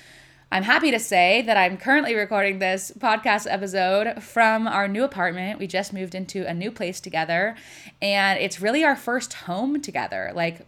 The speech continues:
you know, we did live together for almost two years back in twenty twenty and twenty twenty-one, but it wasn't my place. Like, it was Paxton's apartment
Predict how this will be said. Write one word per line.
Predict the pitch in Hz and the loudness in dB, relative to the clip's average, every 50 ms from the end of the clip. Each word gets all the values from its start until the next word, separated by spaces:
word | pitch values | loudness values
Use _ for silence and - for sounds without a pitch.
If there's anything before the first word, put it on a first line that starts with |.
| _ _ | _ _
you | - 196 | -8 -6
know, | 180 165 160 | -4 -4 -4
we | 160 170 170 | -4 -4 -4
did | 175 220 226 190 | -2 -4 -2 0
live | 202 208 208 | -2 -2 -2
together | 208 214 - 185 170 165 170 170 170 | -2 -2 0 0 2 2 0 -4 -4
for | 170 - 170 165 160 156 | -6 -6 -6 -4 -4 -4
almost | 165 175 170 170 170 - | -4 -4 -6 -8 -10 -10
two | - 190 | -10 -8
years | 170 160 160 156 175 208 262 254 - | -8 -6 -6 -6 -6 -6 -8 -10 -10
back | - - 180 160 165 - | -4 0 0 0 0 0
in | 170 | -6
twenty | 165 - 180 180 | -10 -10 -12 -12
twenty | 170 - 185 170 175 180 | -10 -8 -6 -6 -4 -6
and | 185 185 | -6 -6
twenty | 185 180 180 | -8 -8 -10
twenty-one, | 165 - 170 170 165 156 156 160 196 277 349 | -10 -10 -8 -8 -6 -4 0 2 2 2 2
but | 277 240 214 | 2 2 2
it | 214 - | 2 2
wasn't | 180 208 220 254 240 - 190 | 2 0 0 0 -4 -2 0
my | 185 175 160 165 | 2 2 2 2
place. | 165 - - 175 160 110 - 160 - - | 0 -2 -4 -4 -4 -4 -6 -10 -8 -8
Like, | 170 165 170 | -8 -6 -4
it | 160 | -4
was | 165 160 156 160 - | -4 -4 -6 -8 -12
Paxton's | - - - 196 196 196 - - 190 180 170 | -12 -4 -2 -2 -2 -2 -4 -8 -8 -6 -6
apartment | 175 170 - 160 165 - 170 165 165 165 165 165 | -6 -4 -4 -4 -4 -4 -4 -2 -2 -2 -4 -6